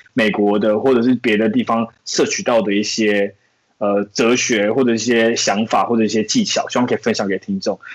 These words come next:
但如果关于我个人的故事，我就觉得没有那么重要，我也不是那么有趣的人。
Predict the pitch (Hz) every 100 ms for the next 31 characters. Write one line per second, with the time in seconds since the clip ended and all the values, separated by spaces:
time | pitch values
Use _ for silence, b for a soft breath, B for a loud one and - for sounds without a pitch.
0 | B 190 180 196 175 156 170 165 135 -
1 | 196 135 104 101 156 117 - - 110 -
2 | _ _ _ _ - 117 175 151 110 107
3 | 113 123 113 104 104 98 95 120 123 104
4 | 104 120 113 104 90 - 104 92 69